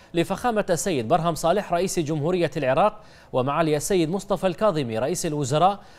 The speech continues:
ولمعالي وزير الخارجية العراقي والوفد المرافق وللأشقاء بدولة العراق على تعازيهم الصادقة ومشاعرهم النبيلة،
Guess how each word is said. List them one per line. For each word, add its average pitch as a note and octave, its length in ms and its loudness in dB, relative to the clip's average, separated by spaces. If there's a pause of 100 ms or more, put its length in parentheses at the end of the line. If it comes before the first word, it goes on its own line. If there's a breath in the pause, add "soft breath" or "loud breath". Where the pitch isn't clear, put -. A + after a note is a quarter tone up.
(120)
ولمعالي B2+ 560 2
وزير E3 320 2
الخارجية E3 680 -2
العراقي E3 480 2
والوفد C#3 400 -2
المرافق E3+ 480 0 (480 loud breath)
وللأشقاء F#3+ 680 2
بدولة F#3+ 440 0
العراق F3+ 440 0
على C3+ 180 2
تعازيهم D3 560 -2
الصادقة F3+ 520 -2
ومشاعرهم E3+ 800 0
النبيلة، D#3 560 0